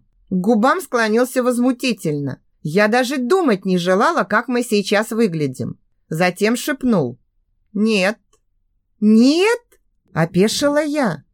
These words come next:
"Почему?" "Я слишком привык тебя ненавидеть". "Что? Да как он вообще?" Я попыталась оттолкнуть его, но Эрик удержал,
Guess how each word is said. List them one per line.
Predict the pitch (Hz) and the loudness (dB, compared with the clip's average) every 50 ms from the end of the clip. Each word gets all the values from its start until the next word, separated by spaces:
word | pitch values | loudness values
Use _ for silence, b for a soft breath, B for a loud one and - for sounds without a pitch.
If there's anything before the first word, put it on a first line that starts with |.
| _ _ _ - | _ _ _ -4
"Почему?" | 190 190 - - - - 339 381 359 370 392 415 415 381 285 202 - _ _ _ _ _ _ _ _ _ _ _ _ _ _ _ _ - | -2 -2 0 -2 0 2 2 4 4 4 4 2 2 2 0 -4 -6 _ _ _ _ _ _ _ _ _ _ _ _ _ _ _ _ -4
"Я | - 269 320 320 311 | -2 0 0 0 0
слишком | - 262 247 247 247 - - 220 214 220 214 | 0 0 0 0 0 -2 -2 -2 -2 0 0
привык | - 208 202 202 180 180 160 - - | 2 2 2 4 4 2 0 -2 -4
тебя | - - 185 185 208 202 196 | -4 -4 -2 0 0 0 0
ненавидеть". | 185 180 175 175 170 170 170 160 156 147 139 131 131 127 - _ - - _ _ _ _ _ _ _ _ _ _ _ _ | 0 -2 -2 -2 0 0 0 0 -2 -4 -4 -6 -8 -10 -12 _ -20 -20 _ _ _ _ _ _ _ _ _ _ _ _
"Что? | - - - - - - _ _ - 254 269 277 285 285 285 294 294 - _ _ _ _ - | -16 -14 -14 -14 -16 -18 _ _ -2 0 0 2 2 2 2 0 -2 -6 _ _ _ _ -6
Да | 156 143 208 240 | -2 -2 0 -2
как | 240 - - 359 359 392 - | -2 -2 0 0 0 0 0
он | 285 285 277 240 | -2 -2 0 0
вообще?" | 233 262 262 269 277 294 269 - - - - - 330 330 311 214 160 - _ _ _ _ _ _ | 2 2 4 4 2 0 -2 -8 -10 -8 -6 -4 -2 -2 -2 -2 -4 -8 _ _ _ _ _ _
Я | - 262 233 | -2 0 0
попыталась | 233 262 262 254 269 240 - 320 330 269 302 - - | 0 0 -2 -2 -2 0 0 2 2 2 0 -2 -2
оттолкнуть | 269 269 262 - 269 262 277 - - 294 359 415 415 - | -4 -4 -2 0 0 0 0 0 0 0 0 0 0 0
его, | 285 254 220 208 | -2 0 0 2
но | 196 190 196 220 | 2 2 2 2
Эрик | 269 349 339 269 - 233 | 2 2 0 -2 -2 -2
удержал, | 233 208 240 285 269 269 277 285 262 196 143 117 - _ | 0 0 0 0 0 -2 -2 0 0 0 0 -2 -6 _